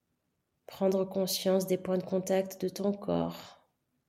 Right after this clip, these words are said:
sur ton siège et te laisser soutenir complètement, comme si t'allais vers le bas, attiré par la gravité.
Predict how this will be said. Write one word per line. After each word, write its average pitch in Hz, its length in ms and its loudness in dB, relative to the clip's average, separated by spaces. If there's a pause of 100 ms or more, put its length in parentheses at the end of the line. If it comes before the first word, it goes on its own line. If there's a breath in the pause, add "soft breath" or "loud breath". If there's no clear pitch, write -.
(180)
sur 175 200 -6
ton 202 180 0
siège 165 760 -2 (1400)
et 196 120 -6
te 233 80 6
laisser 240 840 8
soutenir 208 840 4
complètement, 196 880 -2 (1600)
comme 226 160 6
si 220 220 0
t'allais 185 500 4 (1200)
vers 190 280 6
le 190 140 6
bas, 175 340 2 (680)
attiré 196 460 -2
par 185 180 -2
la 170 120 2
gravité. 175 720 -4